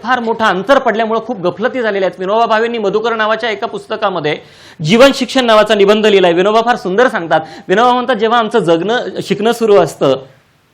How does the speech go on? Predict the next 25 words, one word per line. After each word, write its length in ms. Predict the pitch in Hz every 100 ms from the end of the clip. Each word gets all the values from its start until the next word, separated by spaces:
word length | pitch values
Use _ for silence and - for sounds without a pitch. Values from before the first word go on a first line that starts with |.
| _
तेव्हा 160 | 180 208
जगणं 300 | 170 170 254
त्याच्यामध्ये 440 | 247 233 208 180
नसतं, 220 | 160 170
जगण्याचं 360 | 151 151 180 202
प्रतिबिंब 440 | 190 175 202 247
त्याच्यामध्ये 420 | 208 208 208 175 175
नसतं. 320 | 147 - 131 - -
आणि 120 | 190
जेव्हा 360 | 180 202 254 294
आमचं 400 | 269 - 294 370 - - - _ _ _ _ _ -
शिकणं 340 | 185 - 175
संपतं, 600 | 151 - 254 254 190 151
जगणं 340 | 139 143 143 139
सुरू 340 | 143 202 247
होतं, 420 | 208 - 147 123 127 _ -
तेव्हा 560 | 131 139 147 160 208 262 196 _ _ _ _ -
त्याच्यामध्ये 640 | 127 - 202 165 139 185
शिकणं 600 | - - - 147 - 233
संपलेलं 500 | 254 208 175 165 151
असतं." 280 | 131 - 139
जगणं 400 | 120 139 135 160
आणि 200 | 151 139
शिकणं 460 | 131 214 214 165 156 - -
हे 60 | -